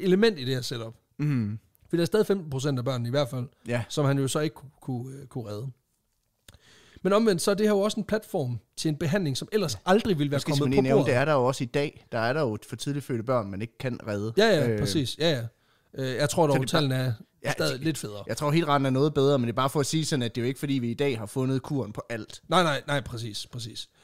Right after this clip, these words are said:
Speaker 1: Men det her, det giver jo en platform til en behandling, som ellers ikke ville være kommet på bordet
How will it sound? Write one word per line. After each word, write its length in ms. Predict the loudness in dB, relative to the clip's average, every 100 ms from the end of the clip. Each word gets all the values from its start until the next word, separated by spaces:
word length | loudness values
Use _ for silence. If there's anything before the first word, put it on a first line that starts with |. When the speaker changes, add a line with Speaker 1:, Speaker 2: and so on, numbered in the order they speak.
| _ _ _ _ _ _ _ _ -2
Speaker 1:
Men 120 | 2
det 80 | 4
her, 40 |
det 120 | 2
giver 200 | 4 6
jo 80 | 6
en 120 | 2
platform 460 | 0 -2 0 -4 -2
til 140 | -2
en 100 | -4
behandling, 540 | 0 0 2 2 -2 -2
som 320 | -2 -2 -2 _ _ -2
ellers 300 | 0 0 -4
ikke 160 | -8 0
ville 140 | 2
være 100 | 2
kommet 260 | 0 0 0
på 100 | 0
bordet 340 | -2 -4 -4